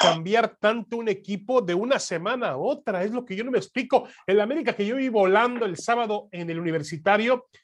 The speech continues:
no tenía nada que ver con el América que vi de, de Solari en los primeros, en las primeras fechas del torneo.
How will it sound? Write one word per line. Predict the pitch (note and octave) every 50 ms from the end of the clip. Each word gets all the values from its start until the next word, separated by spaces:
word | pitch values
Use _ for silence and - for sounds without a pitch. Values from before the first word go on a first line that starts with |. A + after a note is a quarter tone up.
| _ _ _ _ -
no | - F3 A#3+ B3 B3
tenía | A#3+ A3+ A3 G#3+ A3+ A3
nada | G#3 G3 G3 G3 G#3 A3 B3+ A#3+ C4 B3+ B3+
que | - G#3+ F3+
ver | F3+ G3+ A#3 B3+
con | - - G#3+ G3
el | F#3 F3+
América | F3 F#3+ G#3 A3 F#3 G3 G3
que | F3+ E3
vi | F3+ G#3
de, | G#3+ G#3 G3 F#3 D#3+ - - - _ _ -
de | D3 F3+
Solari | - - F#3 F3+ F#3+ G#3 G#3+ A3+ A3 F#3+ G3 - _ -
en | F3 F3+
los | F3+ E3
primeros, | - F3 F3 G3+ A3+ A3+ G3+ - - - -
en | E3+
las | E3 D3+
primeras | - F#3 G3+ G#3+ G#3+ G#3+
fechas | - A3+ G#3 - G3+ D#3
del | F3 D#3 D3 D3+
torneo. | D#3+ C#3 C3+ D#3+ G3 A3 A3 G3 - - _